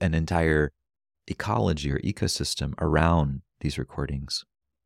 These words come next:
that goes beyond what any one organization or one proprietary project could do by itself.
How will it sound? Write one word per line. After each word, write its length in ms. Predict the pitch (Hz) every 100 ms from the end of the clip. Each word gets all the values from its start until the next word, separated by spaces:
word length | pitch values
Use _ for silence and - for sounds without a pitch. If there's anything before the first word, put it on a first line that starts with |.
| _ -
that 140 | 82
goes 180 | - 80
beyond 420 | 78 76 78 76
what 240 | 76 71 -
any 300 | 85 76 71 67 _ _ _ -
one 460 | 71 76 76 73 -
organization 680 | 78 69 71 69 78 - 80
or 100 | 78
one 180 | 73 73
proprietary 580 | - - 69 69 - -
project 640 | - - - - - -
could 180 | - 64
do 140 | 73
by 140 | 71 -
itself. 540 | - - - - -